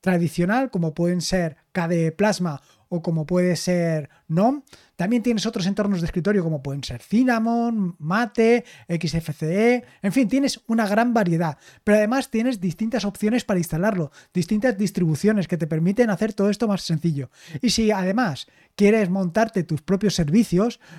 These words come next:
como pueden ser tus servicios de mensajería o, en fin, lo que tú te quieras montar, tienes el mundo de los servidores, que es un mundo prácticamente inagotable.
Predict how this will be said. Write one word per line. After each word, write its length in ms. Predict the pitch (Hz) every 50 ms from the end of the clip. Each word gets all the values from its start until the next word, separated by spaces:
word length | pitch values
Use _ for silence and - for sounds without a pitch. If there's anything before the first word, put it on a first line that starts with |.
| - - _
como 200 | 165 156 151 147
pueden 240 | - 165 170 180 170
ser 240 | - - 196 180
tus 160 | 170 - 165 -
servicios 400 | - 143 147 185 - 190 180 -
de 80 | 175
mensajería 760 | 151 147 139 - 127 - - 139 156 214 247 226 202 208 208
o, 340 | 202 185 175 170 165 202 - _ _ -
en 120 | 202 185
fin, 180 | 170 - 269 226
lo 120 | 190 185
que 80 | - 185
tú 100 | - 240
te 140 | - 262 196
quieras 220 | - 208 196 180
montar, 420 | 170 165 165 160 220 247 240 - _ _ _
tienes 400 | _ 220 220 226 247 240 - - _
el 140 | - 170 165
mundo 260 | 170 196 208 208 214
de 100 | 185 180
los 140 | 165 165 -
servidores, 480 | - 165 160 170 175 175 147 147 - - - - - 143 - _
que 80 | 233
es 100 | 220 -
un 80 | 220 196
mundo 440 | 208 233 233 220 247 254 254 254 _ _ _ _ _
prácticamente 800 | 226 233 - - 214 170 180 170 196 208 202 233 247 - - _
inagotable. 680 | - 220 190 170 151 143 139 139 - 151 127 107 113 -